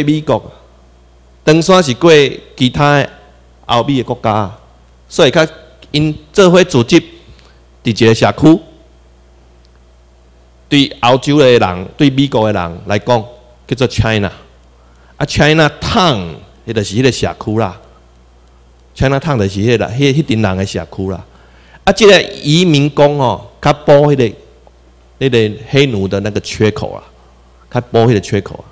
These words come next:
但是即段历史咱无了解啊。啊，因移民过去，开始建立因的，因的迄个社区，建立因的 Chinatown。啊，这咱即段历史咱袂教啊，因教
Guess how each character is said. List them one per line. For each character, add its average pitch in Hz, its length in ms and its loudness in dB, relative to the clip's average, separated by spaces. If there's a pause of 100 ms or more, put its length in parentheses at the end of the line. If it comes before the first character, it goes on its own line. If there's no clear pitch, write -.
(500)
但 120 120 -2
是 147 80 -4
即 196 100 -6
段 131 240 2
历 107 80 -2
史 156 160 -2
咱 147 100 0
无 120 180 -2
了 120 160 0
解 113 180 -6
啊。 90 100 -8 (640)
啊， 196 80 4
因 175 300 2
移 165 160 2
民 135 200 0
过 120 140 0
去， 98 280 -6 (920)
开 127 120 0
始 139 160 0
建 131 200 0
立 104 100 -4
因 98 160 -6
的， 95 100 -8 (240)
因 107 160 -6
的 107 80 0
迄 107 200 -2
个 107 120 -2
社 92 280 -6
区， 110 220 -6
建 113 160 -2
立 92 60 -4
因 90 200 -6
的 92 140 -6
Chinatown。 98 540 -4 (1120)
啊， 160 80 0
这 175 340 2 (440)
咱 156 380 -2 (180)
即 160 100 -4
段 127 140 0
历 104 100 -2
史 135 220 -2
咱 143 280 -4 (400)
袂 101 140 -4
教 85 300 -6 (640)
啊， 151 120 0 (360)
因 120 160 -6
教 104 280 0